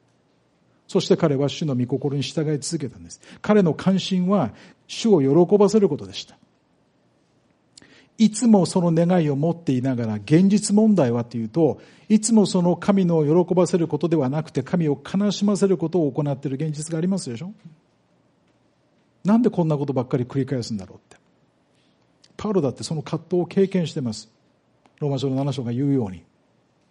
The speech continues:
ですからパウロの願いっていうのは、早くこの罪の体から解放されることです。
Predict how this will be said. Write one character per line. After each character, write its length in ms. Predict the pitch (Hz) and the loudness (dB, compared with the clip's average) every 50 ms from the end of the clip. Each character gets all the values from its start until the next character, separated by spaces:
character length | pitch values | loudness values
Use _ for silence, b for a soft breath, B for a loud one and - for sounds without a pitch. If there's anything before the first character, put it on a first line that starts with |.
| _ _ _ _ _ _ _ _ _ | _ _ _ _ _ _ _ _ _
で 100 | - 208 | 2 2
す 60 | - | 4
か 80 | - 202 | 4 4
ら 80 | 175 170 | 2 4
パ 160 | 170 - 214 | 4 4 4
ウ 80 | 208 | 4
ロ 80 | 185 185 | 4 4
の 120 | 165 165 | 2 2
願 240 | 156 156 165 170 196 | 0 0 2 2 2
い 40 | 185 | 2
っ 40 | 170 | 0
て 140 | 175 - 165 | 0 -2 -4
い 60 | 143 | -4
う 20 | |
の 120 | 135 139 147 | -2 -2 -2
は、 160 | 147 135 127 B B B B B B | -2 -2 -4 B B B B B B
早 260 | B 214 226 220 196 | B 4 6 6 6
く 100 | 185 - | 4 2
こ 160 | 156 - 180 175 | -4 -4 -2 0
の 100 | 180 175 | 0 -2
罪 300 | 175 - - 202 175 170 | -4 -4 -4 -2 0 0
の 100 | 160 147 | 0 -2
体 360 | - - 160 165 160 156 156 | -2 -2 -2 0 0 0 0
か 80 | 160 | 0
ら 100 | 156 151 | -2 -2
解 220 | - - 180 185 180 | -2 0 0 2 2
放 180 | 156 170 170 | 2 2 0
さ 140 | 147 156 156 | 2 2 2
れ 80 | 147 143 | 2 2
る 80 | 135 | 2
こ 100 | 127 127 | 0 -4
と 80 | 113 113 | -6 -10
で 140 | 101 - 95 | -12 -14 -16
す。 160 | - - _ | -20 -20 _